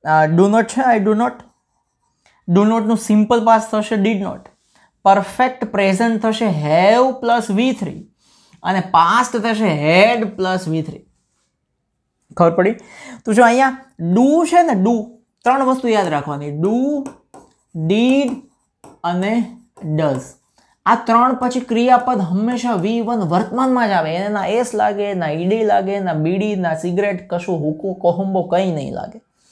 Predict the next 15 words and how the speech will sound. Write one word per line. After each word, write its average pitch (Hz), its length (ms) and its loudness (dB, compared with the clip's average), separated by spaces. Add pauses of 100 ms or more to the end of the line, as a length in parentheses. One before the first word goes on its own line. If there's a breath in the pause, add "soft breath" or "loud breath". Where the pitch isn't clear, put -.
(380 soft breath)
તો 180 60 2
જો 196 100 4
અહીંયા 214 260 2
આસ્ક 180 180 0
એમને 180 200 -2
આપ્યું. 135 320 -6 (320 loud breath)
પણ 311 200 4
એણે 302 240 4
અહીંયા 294 220 2
મૂકી 262 280 0
દીધું 262 280 0
have. 156 540 -2 (1200)
શું 220 120 0
મૂકી 226 140 2
દીધું? 220 360 0